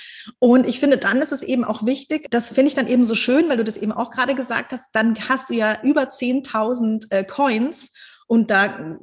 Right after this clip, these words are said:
flippe Coin, gell? Also welchen nehme ich denn dann? Aber ich habe keine Ahnung, ich habe auch keine Zeit, diese zehntausend Dinge anzugucken. Und ich finde, dann kannst du einfach sagen, "Okay, ich gucke mir Podcasts an" oder es gibt vielleicht Experten. Ich,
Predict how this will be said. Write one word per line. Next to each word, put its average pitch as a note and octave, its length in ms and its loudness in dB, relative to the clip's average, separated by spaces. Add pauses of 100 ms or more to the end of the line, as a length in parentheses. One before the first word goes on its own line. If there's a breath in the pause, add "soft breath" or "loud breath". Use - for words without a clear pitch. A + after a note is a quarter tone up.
(160)
flippe A3 300 0
Coin, B3 340 6
gell? F#3+ 160 4
Also A3 320 0
welchen A#3 220 4
nehme D4+ 180 4
ich C#4 100 -2
denn A3 180 0
dann? A3+ 220 0
Aber B3 180 -2
ich A#3 100 -2
habe D#4 100 2
keine B3 340 0
Ahnung, C#4 160 0
ich A3+ 100 -8
habe B3 120 -8
auch A3+ 80 -12
keine A3+ 240 -6
Zeit, A#3+ 260 -6
diese A#3 180 -10
zehntausend G#3+ 500 -2
Dinge D4 240 2
anzugucken. A3 640 -4 (520 loud breath)
Und A#3 340 4
ich A3+ 100 -2
finde, C4 180 4
dann A#3 200 4
kannst C4 280 -2
du A3+ 40 2
einfach A3+ 200 -2
sagen, A3 200 0
"Okay, G#3+ 180 -4
ich A3 140 -6
gucke A#3 140 -4
mir G#3+ 100 4
Podcasts A#3+ 600 0
an" A#3+ 300 2
oder G3+ 280 -2
es G#3 140 -6
gibt - 180 -10
vielleicht G#3+ 180 -4
Experten. G#3 500 0
Ich, G3+ 100 -6